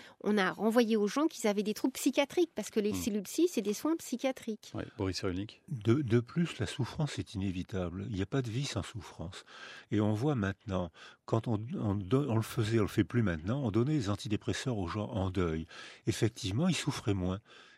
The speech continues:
Speaker 3: Et quelques mois après, qu'est-ce
Speaker 1: Ils
Speaker 3: qu'ils
Speaker 1: s'effondraient,
Speaker 3: disaient ?
Speaker 1: oui. «
Speaker 3: Ma mère est morte, je n'ai pas souffert, je suis un monstre. »
Speaker 2: Mm.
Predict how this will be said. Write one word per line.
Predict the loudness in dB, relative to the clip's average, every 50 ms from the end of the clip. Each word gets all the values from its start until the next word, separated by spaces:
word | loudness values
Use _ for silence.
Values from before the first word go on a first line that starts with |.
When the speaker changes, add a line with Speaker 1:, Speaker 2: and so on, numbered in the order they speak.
| _ -6
Speaker 3:
Et | -4 -2
quelques | 0 0 0 2 0
mois | 0 2 2 2 2
après, | 0 0 -2 -2 -2 0
qu'est-ce | 0 0 -2 -2
Speaker 1:
Ils | 0
Speaker 3:
qu'ils | 0
Speaker 1:
s'effondraient, | 0 0 0 0 0 2 2 0 0
Speaker 3:
disaient ? | -2 -4 -8
Speaker 1:
oui. « | -10 -12 -12 _ 0
Speaker 3:
Ma | 0 2 2
mère | 2 2 2 2
est | 2 2
morte, | 2 2 2 0 0 -2 -4 -6 -6 -6 _ -14 -20 _ -8 -6
je | -4 -2 0
n'ai | 0 0 0
pas | 2 0
souffert, | 0 0 -2 -4 -6 -4 -2 0 0 0 0 -2
je | -4 -6
suis | -6 -4 -4 -2
un | -2 -2
monstre. » | -2 -2 -4 -4 -6 -8 -10 -8 -8 -8
Speaker 2:
Mm. | -8